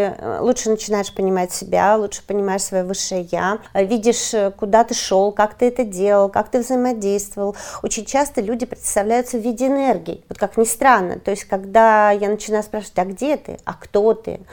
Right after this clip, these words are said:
А ты мужчина или женщина? И чем ты занимаешься?" И люди мне часто описывают какие-то газообразные состояния, перетекания, чувствование себя чем-то большим, это омывают облака, слияние. Абсолютно не этот, не человеческий мир.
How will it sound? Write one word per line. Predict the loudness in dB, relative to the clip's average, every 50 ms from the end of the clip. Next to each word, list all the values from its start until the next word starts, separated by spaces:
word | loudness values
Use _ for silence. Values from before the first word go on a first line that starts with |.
| -16 -16 -16 -16 -6 2
А | 6 6 8 8 8 6
ты | 4 2
мужчина | 0 0 -2 -2 -4 -4 -2 0
или | 0 0 -2
женщина? | -2 0 0 2 2 0 0 -2 -4 -2 0 0
И | 2 2 2 2 2 4 4 4 4 4 4 2
чем | 0 -2 -2 -2
ты | -2 -4 -2
занимаешься?" | 0 0 2 2 0 0 0 0 -2 -2 -4 -4 -4 -4 -4 -2 -2
И | -2 -4
люди | -2 -2 -2
мне | 0 0 0
часто | 2 0 0 0 0 -2 -2
описывают | -2 -4 -6 -6 -4 -6 -6 -4
какие-то | -4 -6 -4 -4 -4 -2 -2
газообразные | 0 0 2 4 4 4 4 4 2 2 2 0 -4 -4
состояния, | -6 -10 -12 -4 -2 -2 0 0 0 0 0 0 -2 -2 -4 -6 -6 -8 -10 -12 -16 -18 -18 -10 -4
перетекания, | 0 0 0 0 0 -4 -8 -6 0 4 6 6 8 6 6 4 4 4 4 4 2
чувствование | 2 0 -2 -2 -2 -2 -4 -4 -2 -2 0 0 0 0
себя | 0 -2 -2 0 2 2 2
чем-то | 2 0 -2 -2 0 0 0
большим, | 0 0 0 0 -2 -6 -10 -10 -8 -4 -2 0 0 2 0 0 0 0 2
это | 2 4 4 4
омывают | 4 4 6 6 6 6 6 6 4
облака, | 2 4 6 6 4 4 2 2 4 6 8 8 6 4 2
слияние. | -2 0 2 2 2 4 6 6 6 6 6 4 4 4 2 0
Абсолютно | -2 -8 -10 -6 -4 -2 -2 -2 -2 0 0 2
не | 2 4 2 2
этот, | 2 2 2 2 2 0 -4 -4 -2
не | -2 -2 -2
человеческий | -4 -2 0 0 2 2 0 -2 -4 -6 -10 -8 -4 -2 0
мир. | 0 2 2 2 0 -2